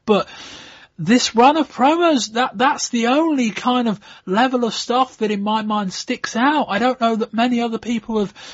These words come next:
hit the kind of heights that he's hit so consistently and so frequently. I mean, every month, every couple of weeks, Cactus Jack is cutting a great promo, a great promo, a great promo. He's been phenomenal.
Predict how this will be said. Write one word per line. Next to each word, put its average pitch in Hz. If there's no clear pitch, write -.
hit -
the 208
kind 240
of 208
heights -
that 196
he's 208
hit 233
so 277
consistently 208
and 147
so -
frequently. 269
I 147
mean, 160
every 185
month, 214
every 214
couple 202
of 185
weeks, 226
Cactus 208
Jack 202
is 165
cutting 175
a 180
great 196
promo, 190
a 170
great 190
promo, 175
a 156
great 190
promo. 196
He's 202
been 226
phenomenal. 220